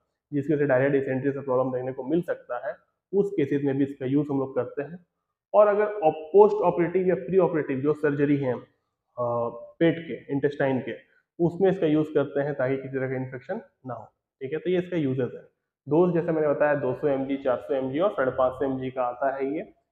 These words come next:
जैसा जरूरत होता है वैसा डॉक्टर इसको prescribe करते हैं। अगर मैं side effect की बात करूँ तो कोई ऐसा body में absorption नहीं हो रहा है, ठीक है, तो इसकी वजह से side effect जो देखने को मिलता है वो पेट से जुड़ी होती है, जैसे blotting हो गया, abdominal pain हो गया,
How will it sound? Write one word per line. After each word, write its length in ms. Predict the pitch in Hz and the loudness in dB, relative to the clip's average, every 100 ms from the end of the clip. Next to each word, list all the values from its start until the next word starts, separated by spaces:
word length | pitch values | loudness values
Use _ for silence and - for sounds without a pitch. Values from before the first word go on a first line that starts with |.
| - | -8
जैसा 220 | 135 135 | -6 -4
जरूरत 280 | 143 139 139 | -2 0 0
होता 180 | 135 135 | -2 0
है 60 | 123 | 2
वैसा 240 | 127 143 | 0 -2
डॉक्टर 280 | 135 127 151 | -2 -2 -4
इसको 200 | 147 202 | -2 -2
prescribe 400 | 165 - 131 117 | -2 -4 -4 -4
करते 380 | - 117 - - | -8 -14 -14 -16
हैं। 200 | - - _ _ _ - | -18 -20 _ _ _ -2
अगर 180 | 156 185 | 4 4
मैं 100 | 185 | 4
side 220 | 180 175 | 4 4
effect 220 | 175 175 | 2 0
की 60 | 165 | 6
बात 260 | 160 160 | 6 6
करूँ 260 | 165 165 165 | 2 2 0
तो 100 | 175 | -6
कोई 280 | 165 175 180 | 0 0 0
ऐसा 260 | 151 - | -2 -2
body 260 | 156 139 160 | 2 4 4
में 240 | 170 170 | 0 -2
absorption 460 | 139 135 147 147 180 | -4 2 0 2 0
नहीं 240 | 151 151 | 0 0
हो 140 | 139 117 | 0 -2
रहा 140 | 113 | -4
है, 80 | 110 - _ - | -10 -14 _ -12
ठीक 140 | 135 | -2
है, 80 | 160 | -2
तो 180 | 160 339 | -2 -4
इसकी 180 | - 180 | 0 2
वजह 140 | 175 | 2
से 80 | 175 | 0
side 260 | - 175 | 2 4
effect 240 | 175 180 170 | 4 2 2
जो 60 | |
देखने 240 | 160 156 160 | 2 2 0
को 80 | 156 | 0
मिलता 260 | 147 147 | 0 -2
है 60 | 165 | -4
वो 60 | |
पेट 340 | 175 - 160 - | -4 -4 -6 -4
से 80 | 151 | -2
जुड़ी 220 | 139 139 | 2 2
होती 320 | 120 - 113 | 0 -4 -16
है, 60 | - | -14
जैसे 240 | 135 160 | -10 -10
blotting 420 | 139 127 147 143 | -4 -4 -2 -6
हो 120 | 127 | -6
गया, 200 | 120 120 | -8 -8
abdominal 520 | 117 127 131 131 139 131 | -8 -10 -6 0 0 0
pain 320 | - 143 143 | -2 0 0
हो 160 | 117 | 0
गया, 220 | 117 120 | -6 -6